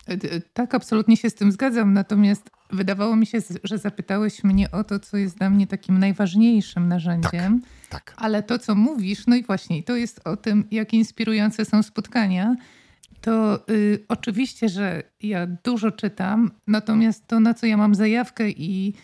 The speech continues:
Speaker 1: o czym powiem na koniec, to jest neurobiologia i to jest w ogóle
Speaker 2: Mhm.
Speaker 1: coś, co mnie ostatnio fascynuje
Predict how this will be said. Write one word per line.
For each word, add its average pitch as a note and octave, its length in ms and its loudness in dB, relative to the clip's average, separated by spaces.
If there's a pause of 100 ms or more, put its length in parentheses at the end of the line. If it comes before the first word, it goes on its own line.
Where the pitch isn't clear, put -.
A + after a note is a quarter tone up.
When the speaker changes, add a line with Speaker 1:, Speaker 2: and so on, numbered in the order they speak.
(460)
Speaker 1:
o B3 100 -2
czym A3+ 200 4
powiem A3+ 300 4
na A3 100 6
koniec, A3+ 400 4
to A#3 80 -2
jest - 140 0
neurobiologia F#3 920 0
i E3+ 200 -6 (120)
to G3 160 -2
jest G3 280 -4
w - 80 -12
ogóle G3 220 0
Speaker 2:
Mhm. G#3+ 180 -2
Speaker 1:
coś, B2 100 -6
co A3+ 100 4
mnie G#3 200 6
ostatnio G3+ 560 0
fascynuje G3+ 960 4